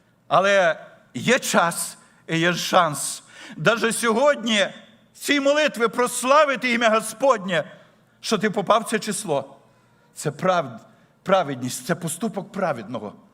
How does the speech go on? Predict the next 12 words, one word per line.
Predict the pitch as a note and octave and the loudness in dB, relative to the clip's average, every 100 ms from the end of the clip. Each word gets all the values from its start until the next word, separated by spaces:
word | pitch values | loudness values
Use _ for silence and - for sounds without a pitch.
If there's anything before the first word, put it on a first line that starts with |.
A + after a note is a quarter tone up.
| _ _ - - | _ _ -20 -4
Того, | A#3 C4 B3+ | 2 2 2
що | C4+ | 0
получив, | C4+ C4 C4 - D#4 B3 D#3 - - | 0 0 0 2 2 2 0 -12 -6
молитися | E3+ C#4 E4 E4+ D#4 - | 2 4 4 4 2 2
до | C4+ B3+ | 2 2
нього, | B3+ G#3 E3+ D3+ - - | 2 2 2 0 -2 -12
це | - C4 | 0 0
поступок | C4 B3 - D#4+ C#4 C#4 - | 0 -4 0 0 2 -2 -4
праведного. | C4 D4 A#3+ A3 G#3+ G3 E3+ - - | 2 4 2 -2 0 0 0 -4 -16
Творити | - G#3+ B3 D#4+ B3+ A3+ | -6 2 2 2 0 0
добрі | A3+ G3 | 0 0
діла | F#3+ F#3+ F3 C#3+ | -2 2 2 0